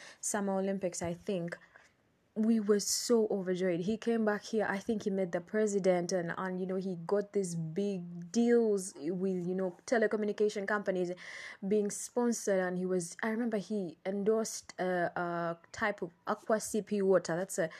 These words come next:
a brand of water here in Uganda. And I just wanted to drink that water because, uh, Stephen Kiprotich, I think he was the one, he was on that water bottle. He was walking on it. And it was just such a proud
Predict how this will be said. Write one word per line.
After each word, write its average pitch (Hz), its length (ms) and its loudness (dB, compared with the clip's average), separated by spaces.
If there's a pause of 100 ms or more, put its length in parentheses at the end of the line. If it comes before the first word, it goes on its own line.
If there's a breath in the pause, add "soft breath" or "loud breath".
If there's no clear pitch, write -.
(320 loud breath)
a 175 40 -6
brand 185 400 -4
of 160 140 -8
water 175 220 -2
here 180 160 0
in 175 80 -2
Uganda. 175 400 -4
And 185 120 -4
I 202 120 -4
just 240 260 -4
wanted 196 220 -4
to 175 80 -8
drink 185 220 -4
that 175 180 -4
water 175 200 -4
because, 190 360 -6
uh, - 680 -8
Stephen 196 440 -2
Kiprotich, 185 840 -6 (100)
I 190 60 -6
think 220 280 0
he 214 60 -4
was 180 160 -2
the 185 80 -2
one, 185 140 -4
he 175 100 -4
was 180 200 -2
on 180 120 -2
that 185 200 -2
water 185 360 -4
bottle. 180 400 -4
He 175 100 -4
was 180 300 -4
walking 202 460 -2
on 170 120 -2
it. 170 140 -6 (400 loud breath)
And 233 100 6
it 247 80 6
was 240 180 2
just - 520 -6
such - 240 -8
a 214 80 0
proud 220 960 4